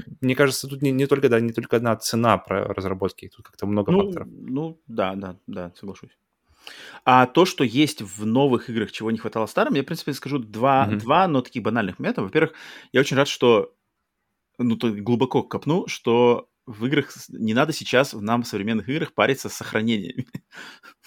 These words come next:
Speaker 2: <laughs> То есть, когда
Speaker 1: Мгм.
Speaker 2: в старых играх из девяностых именно ретро, когда вот эти либо пасворды, либо memory-карты, какие-то батарейки, всё висит на волоске, в любой момент может накрыться, блин, и ты теряешь сейв, блин, финальный.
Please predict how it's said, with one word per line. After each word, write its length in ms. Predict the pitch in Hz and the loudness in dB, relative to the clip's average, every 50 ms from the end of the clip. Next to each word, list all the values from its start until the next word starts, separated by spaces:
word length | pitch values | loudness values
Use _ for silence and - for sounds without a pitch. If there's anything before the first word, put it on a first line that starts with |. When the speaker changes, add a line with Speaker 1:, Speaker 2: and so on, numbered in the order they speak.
| - | -20
Speaker 2:
<laughs> 200 | - - - - - | -20 -20 -20 -18 -18
То 60 | - - | -10 -8
есть, 100 | 131 - | -6 -2
когда 200 | 151 156 127 127 | -2 0 0 0
Speaker 1:
Мгм. 20 | 127 | 0
Speaker 2:
в 60 | - | 2
старых 320 | - - 139 135 123 - | 4 6 6 6 6 4
играх 280 | 135 127 120 113 - 113 | 2 2 2 2 2 0
из 60 | 98 | -6
девяностых 440 | 95 107 104 113 143 - - 135 - | -2 -2 0 0 0 0 -2 -2 0
именно 200 | 123 117 107 104 | 0 2 2 4
ретро, 380 | 101 113 147 - - 151 110 - - - - - - - _ | 6 6 4 4 4 0 0 0 -2 -20 -20 -20 -20 -20 _
когда 260 | - 113 101 98 113 110 | -12 -10 2 4 6 6
вот 140 | 107 104 | 6 4
эти 160 | 113 104 - 104 | 0 -2 0 0
либо 420 | 101 - 104 101 113 101 101 95 | 0 0 -2 -2 -4 -2 -2 -4
пасворды, 920 | - - 110 - - - 113 127 151 160 165 160 139 147 156 151 147 147 - - - - _ - | -4 -4 -8 -8 -8 -6 0 2 4 4 4 2 2 0 0 0 0 -2 -8 -20 -20 -20 _ -4
либо 320 | 113 113 104 117 117 110 - - | -4 -2 0 0 -2 -2 0 -2
memory-карты, 1000 | 117 123 123 127 127 123 127 127 - 160 160 151 147 143 143 - 147 143 135 131 - - - _ _ | 0 0 2 4 4 2 2 0 0 2 2 2 2 0 0 0 2 2 0 -2 -6 -20 -20 _ _
какие-то 240 | - 123 - - 113 | -10 -8 -4 -4 -2
батарейки, 920 | 98 123 120 - 127 120 127 147 160 160 156 156 - 143 139 131 127 - - - _ | -2 -2 0 2 0 2 4 6 6 6 6 4 2 2 2 2 2 0 -14 -20 _
всё 260 | - - - - 143 | -10 -6 2 2 2
висит 340 | 131 123 127 - - 143 - | 4 4 0 -2 -2 -2 0
на 80 | 135 117 | 2 6
волоске, 540 | 110 123 123 123 120 - - - 156 170 175 | 6 8 8 8 6 4 0 4 6 6 6
в 60 | 165 | 8
любой 280 | 143 127 120 143 139 | 6 4 8 8 8
момент 380 | 135 135 135 139 143 143 139 - | 8 8 8 8 8 6 6 4
может 300 | 139 135 123 139 135 - | 2 2 4 4 2 2
накрыться, 520 | 123 113 - - 151 180 214 - - 185 | 2 0 2 2 4 4 4 4 4 4
блин, 240 | 123 123 135 127 120 | 6 8 8 8 6
и 40 | 113 | 6
ты 120 | - 156 | 4 0
теряешь 420 | 135 - 143 135 143 135 117 - - | 4 8 10 10 12 10 10 8 4
сейв, 280 | - - 143 170 180 165 | 8 8 8 8 8 6
блин, 180 | 139 135 117 | 4 2 2
финальный. 540 | - - 131 123 127 120 107 104 95 82 - | 2 2 4 6 6 6 6 4 0 -4 -6